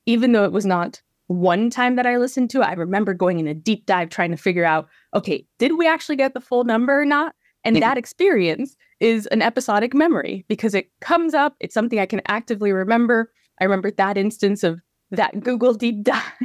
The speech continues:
Speaker 2: Mm-hmm.
Speaker 1: Um, and so that's going to be another one, but it's basically events that we experience and they're specific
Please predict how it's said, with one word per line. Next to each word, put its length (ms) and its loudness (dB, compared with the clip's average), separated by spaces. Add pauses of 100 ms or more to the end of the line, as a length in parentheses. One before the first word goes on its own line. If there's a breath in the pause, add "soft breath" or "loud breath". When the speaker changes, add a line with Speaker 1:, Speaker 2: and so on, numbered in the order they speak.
(160)
Speaker 2:
Mm-hmm. 880 0
Speaker 1:
Um, 260 2
and 140 0
so 120 2
that's 240 0
going 200 2
to 80 2
be 200 0
another 260 0
one, 140 0
but 100 -2
it's 100 -4
basically 440 0
events 360 0
that 160 -2
we 120 2
experience 560 0
and 100 2
they're 80 2
specific 580 0